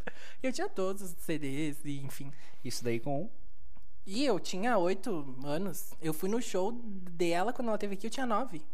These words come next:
Speaker 1: Eu tinha menos até, eu comecei com sete. Eu era muito fã, assim. Eu, ela tava no, no Domingo Legal, eu tava lá assistindo. Ela tava no, no Silvio Santos, eu tava lá assi-, tudo eu tava assistindo. Eu amava ela. Fiz até uma carta pra ela e, e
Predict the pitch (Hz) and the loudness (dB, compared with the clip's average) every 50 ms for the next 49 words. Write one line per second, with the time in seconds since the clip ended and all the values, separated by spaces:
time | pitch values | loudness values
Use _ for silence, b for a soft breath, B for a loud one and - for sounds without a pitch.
0 | - - - - - - - - - 156 - 190 214 285 311 254 202 202 190 247 | -2 -2 -2 -2 0 0 0 0 0 0 0 0 0 0 0 0 0 2 2 2
1 | 349 359 262 254 208 - 196 233 262 - 208 202 196 - 226 - 381 427 - - | 2 2 0 0 0 2 2 2 2 2 0 0 0 0 0 -2 -2 -2 0 0
2 | 202 170 156 - 151 151 165 175 226 247 226 202 202 226 254 - 202 - - 131 | 0 0 0 0 0 0 0 2 2 2 2 2 2 0 0 0 0 -2 -2 -2
3 | - - - 120 123 131 139 147 160 165 - B B B B B 147 147 160 170 | -2 -2 -2 -2 -2 -2 -2 0 0 0 -2 B B B B B -2 -2 -2 -2
4 | 180 185 196 190 185 180 175 170 165 160 156 151 151 151 143 143 139 139 - - | 0 0 0 0 2 2 0 0 0 0 0 0 0 0 0 -2 -2 -2 -2 -2
5 | - - - 160 151 151 160 180 170 156 151 185 214 175 131 - 139 139 160 180 | -2 -2 -2 -2 0 0 0 0 0 2 4 4 6 4 4 2 0 0 0 0
6 | 185 - 220 - - 160 147 - B B B B B B 151 156 156 160 160 165 | 0 0 -2 -2 -2 -2 -2 -2 B B B B B B 0 0 0 0 -2 0
7 | 196 190 185 170 165 165 160 156 151 - 170 156 151 - 208 208 - 110 - - | 0 -2 0 0 0 0 0 0 0 0 0 0 0 0 0 -2 -2 -2 -2 -2
8 | 135 151 175 220 226 - - - 254 277 240 269 - - 220 180 - - 151 135 | -2 -2 -2 -2 -2 -2 -2 -2 -2 -2 -2 0 0 0 0 0 -2 -2 -2 -2
9 | 123 - - - - - 143 160 175 156 160 156 143 127 123 143 - - - 170 | -2 -2 -2 -2 -2 0 0 0 0 0 0 0 0 0 -2 -2 -2 -2 0 0
10 | 156 165 - 180 202 202 - 175 156 165 - 156 147 147 147 151 151 147 147 147 | 2 2 2 2 2 2 0 0 0 0 0 0 0 0 0 0 -2 -2 -2 -2
11 | 139 127 - 170 139 135 | -2 -2 -2 -2 -2 -2